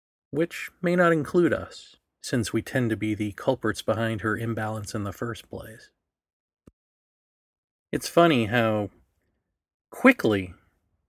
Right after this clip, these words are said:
even before I've started this show, how quickly the moral to the story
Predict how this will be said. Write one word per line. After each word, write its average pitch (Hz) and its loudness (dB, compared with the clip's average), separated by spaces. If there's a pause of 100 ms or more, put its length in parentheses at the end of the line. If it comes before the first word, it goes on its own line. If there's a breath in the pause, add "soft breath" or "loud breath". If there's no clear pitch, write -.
(240)
even 208 4
before 165 8
I've 139 2
started 151 8
this 127 2
show, - -2 (1040)
how 139 0
quickly 156 2 (880)
the 127 -4
moral 143 2
to 139 -2
the 127 4
story 127 2